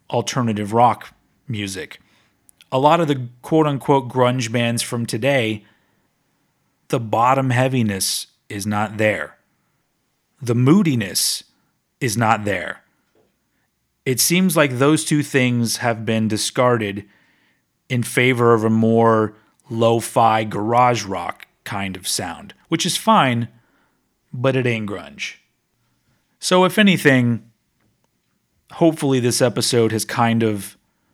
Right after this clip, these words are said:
explained why I think grunge in general is a very unique thing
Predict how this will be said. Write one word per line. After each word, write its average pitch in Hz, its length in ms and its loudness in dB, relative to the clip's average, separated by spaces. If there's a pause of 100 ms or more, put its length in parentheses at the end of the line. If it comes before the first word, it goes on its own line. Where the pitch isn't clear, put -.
(600)
explained 113 920 -2 (460)
why 120 420 2
I 110 160 0
think - 640 -6 (280)
grunge 113 720 -2 (100)
in 107 200 -4
general 104 460 -2
is 101 140 -8
a 101 40 -6
very 107 360 0
unique 104 480 -6
thing - 480 -12